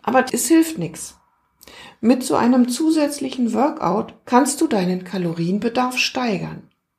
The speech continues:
was natürlich dann auch das Risiko für eine Fetteinlagerung durch überschüssige Kalorien minimiert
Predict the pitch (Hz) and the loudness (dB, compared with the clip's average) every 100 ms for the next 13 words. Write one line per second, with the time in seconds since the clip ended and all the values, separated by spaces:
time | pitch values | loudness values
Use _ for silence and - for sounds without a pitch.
0 | _ _ _ _ _ 220 226 247 233 247 | _ _ _ _ _ -4 0 2 2 0
1 | 220 220 196 202 214 - 226 240 285 269 | 0 2 2 2 0 -4 -6 -4 0 0
2 | 196 196 185 190 220 - 214 196 185 185 | 0 -2 -2 -2 -4 -6 -4 -2 -2 -2
3 | - 240 240 170 165 160 160 175 180 196 | -2 -4 -4 -4 -2 0 -2 -2 -4 -4
4 | 220 - _ _ 240 269 - 202 175 175 | -4 -12 _ _ -4 -4 -2 0 0 -2
5 | 180 180 180 180 180 202 190 180 185 190 | -4 -4 -2 -2 -2 -2 -2 -2 -2 2
6 | 208 262 269 196 156 - | 4 6 6 4 0 -10